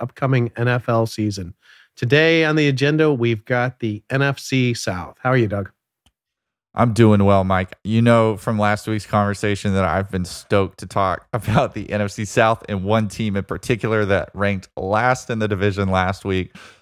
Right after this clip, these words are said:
Speaker 2: So let's do this.
Speaker 1: Okay.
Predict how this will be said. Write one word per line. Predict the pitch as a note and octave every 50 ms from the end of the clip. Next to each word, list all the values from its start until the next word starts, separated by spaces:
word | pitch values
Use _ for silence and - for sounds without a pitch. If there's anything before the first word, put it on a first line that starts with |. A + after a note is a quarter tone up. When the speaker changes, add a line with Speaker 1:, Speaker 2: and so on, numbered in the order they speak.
| _ _ -
Speaker 2:
So | - A#2+ A2
let's | A2 B2 C3 - -
do | - A2 G#2+ G2+
this. | F#2 E2+ D#2+ F2+ - - - - _ _ _ _ _ _ _ _ _ _ -
Speaker 1:
Okay. | D#3 C#3+ - C#3+ C3 C3 B2+ A2+ F#2+ F2